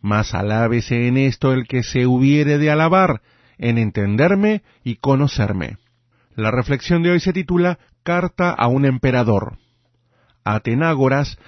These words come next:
era un filósofo que vivía en Atenas en la segunda mitad del siglo segundo. Se había propuesto escribir contra los cristianos y para ello empezó a leer sus libros, pero mediante esta lectura Dios le abrió los ojos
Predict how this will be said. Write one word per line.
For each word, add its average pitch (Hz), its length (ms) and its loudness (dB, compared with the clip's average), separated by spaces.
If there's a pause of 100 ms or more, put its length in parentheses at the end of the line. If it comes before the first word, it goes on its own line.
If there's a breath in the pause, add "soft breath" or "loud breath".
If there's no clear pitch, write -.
(100)
era 139 220 2
un 160 120 2
filósofo 143 680 2
que 175 180 0
vivía 147 460 2
en 117 120 0
Atenas 156 540 -2
en 113 80 2
la 110 100 0
segunda 135 400 -2
mitad 156 480 -2
del 147 240 0
siglo 107 380 -2
segundo. 123 600 0 (540)
Se - 240 -2
había 170 260 2
propuesto 156 640 0
escribir 175 680 0
contra 135 440 0
los 123 160 0
cristianos 165 640 0
y 135 80 -2
para 110 300 -2
ello 117 200 0
empezó 139 460 -2
a 104 60 0
leer 107 340 -2
sus 139 220 -2
libros, 156 580 -2 (360)
pero 101 200 -2
mediante 107 640 0
esta 127 260 -4
lectura 185 640 -2 (240 soft breath)
Dios 156 400 0
le 120 180 -2
abrió 143 420 0
los 165 360 0
ojos 110 580 -2